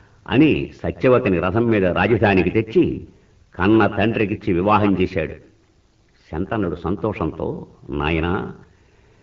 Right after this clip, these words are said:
నీ ధర్మనిష్టకు ఫలంగా స్వచ్ఛంద మరణాన్ని అనుగ్రహిస్తున్నాను"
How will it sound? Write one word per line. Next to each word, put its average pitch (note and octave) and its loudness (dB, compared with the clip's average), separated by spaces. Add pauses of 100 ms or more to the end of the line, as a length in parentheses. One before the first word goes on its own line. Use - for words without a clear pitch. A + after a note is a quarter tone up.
(200)
నీ F2+ 2
ధర్మనిష్టకు B2+ 0 (100)
ఫలంగా G#2 2
స్వచ్ఛంద A2 0
మరణాన్ని F#2+ 2
అనుగ్రహిస్తున్నాను" E2+ 0